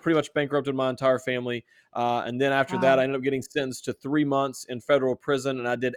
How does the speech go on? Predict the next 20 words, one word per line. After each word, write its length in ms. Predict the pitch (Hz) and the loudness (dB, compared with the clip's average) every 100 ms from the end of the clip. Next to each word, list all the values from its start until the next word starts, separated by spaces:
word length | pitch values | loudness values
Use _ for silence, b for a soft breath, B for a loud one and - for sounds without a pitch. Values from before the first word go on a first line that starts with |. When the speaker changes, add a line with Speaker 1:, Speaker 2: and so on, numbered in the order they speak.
| - | -2
Speaker 1:
eight 260 | 151 143 120 | 0 0 0
days 320 | 135 139 120 | 2 2 0
of 100 | 117 | -4
solitary 540 | - 127 127 135 127 | 0 2 2 0 -2
confinement 540 | 117 117 - 131 135 110 | -2 -8 -4 -2 -2 -4
because 160 | 113 117 | -6 -4
I 40 | |
refused 380 | 117 - 127 110 | -4 -4 -6 -6
the 60 | |
covid 320 | 104 135 135 117 | -4 -2 -2 -2
vaccine 560 | 113 110 - 117 113 | -4 -4 -6 -8 -6
while 120 | 110 | -4
they 100 | 113 | -2
were 80 | 113 | -2
holding 240 | 110 110 110 | -4 -6 -6
me 80 | |
hostage. 580 | 107 113 113 98 95 - _ _ _ _ | -4 -4 -4 -10 -16 -20 _ _ _ _
Speaker 2:
Wow. 800 | 180 190 220 220 208 190 185 170 _ _ - | -4 4 8 8 8 6 4 -6 _ _ 2
Oh. 420 | 254 254 226 - B B B B B | 6 8 8 4 B B B B B
So, 640 | - 311 277 254 214 - | 0 8 10 10 6 0